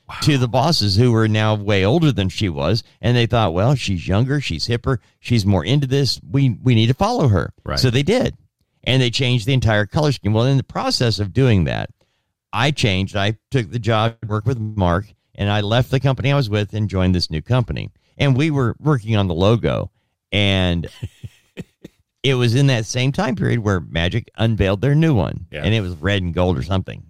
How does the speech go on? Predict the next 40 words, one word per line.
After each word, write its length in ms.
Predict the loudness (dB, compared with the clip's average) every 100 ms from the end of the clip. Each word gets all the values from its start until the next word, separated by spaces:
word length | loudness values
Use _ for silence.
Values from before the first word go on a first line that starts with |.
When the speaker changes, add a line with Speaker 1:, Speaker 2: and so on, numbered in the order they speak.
| -6
Speaker 2:
I 100 | -4
Speaker 1:
Yeah. 80 | 0
Speaker 2:
can't 180 | 0
remember 340 | 2 2 2 2
what 160 | 2
it 40 | 2
was, 200 | 0 0
but 120 | -2
it 40 |
was 120 | -6 -6
bad. 380 | -6 -6 -8 -12 _ -18
Speaker 1:
Yeah. 200 | -16 -12 -2
Speaker 2:
And 200 | 0 2
so 340 | 2 2 0 -2
I 200 | -4 -2
went 220 | 0 2 2
in 120 | 2
and 80 | 2
I 60 |
said, 240 | 0 -2 -8 -12 _ _ -10
"Okay, 280 | -6 -6 -8 _ _
stop 420 | -8 -4 -4 -4 -2
all 200 | 0 0
you're 160 | 0
doing. 320 | 0 0 -2 -12 _ _ _ _ _ _
Here's 260 | 0 2
what 120 | 2 2
we 160 | 0
can 180 | 0 2
do." 300 | 2 0 -2 -10 _ _ _ _ _
And 380 | -6 -4 -4 -6
I 140 | -8 -2
pulled 280 | -2 -2
the 80 | -10
logo 340 | -6 -6 -2 -2
out 140 | 0
and 80 | -2
I 60 | -6
said, 240 | -8 -8 -10 _
"Boom, 320 | 0 0 -2